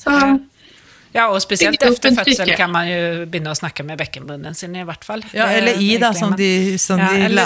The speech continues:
Speaker 3: lærer
Speaker 2: i.
Speaker 3: oss her.
Speaker 2: Jag snackar med bekkenbunnen hela mitt liv, tror jag.
Speaker 3: <laughs>
Speaker 2: Nej,
Speaker 1: Ja.
Speaker 2: men jag tänker också att keywordet är att, eh, å tørre.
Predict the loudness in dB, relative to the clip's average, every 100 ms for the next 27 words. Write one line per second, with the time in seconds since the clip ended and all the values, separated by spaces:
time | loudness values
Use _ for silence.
0 | 2 2 0 0 0 0 -2 -10 -8 -2
1 | -2 -2 -2 -2 -2 -2 -2 -2 -2 0
2 | -2 -2 -6 -6 -6 -8 -6 -6 -6 -14
3 | -16 -16 -14 -12 -4 2 4 4 4 2
4 | 2 0 0 0 0 -2 0 -4 -2 -4
5 | -2 -2 -2 -2 -2 -4 -6 -4 -4 -4
6 | -10 -10 -8 -8 _ -20 _ -12 -8 -8
7 | -8 -6 -4 -4 -2 -4